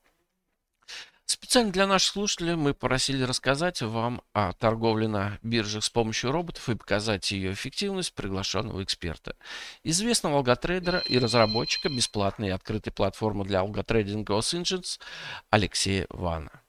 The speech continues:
Итак, приглашаю вас на наш бесплатный вебинар «Алготрейдинг. Путь к инвес-, к эффективному инвестированию»,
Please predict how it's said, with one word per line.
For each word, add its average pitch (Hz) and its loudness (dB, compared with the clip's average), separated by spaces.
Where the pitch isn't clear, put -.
Итак, 147 4
приглашаю 175 2
вас 156 -2
на 104 -2
наш 98 -2
бесплатный 104 0
вебинар 196 -2
«Алготрейдинг. 104 -2
Путь 113 -8
к - -8
инвес-, 98 -4
к - -4
эффективному 107 -2
инвестированию», 85 -4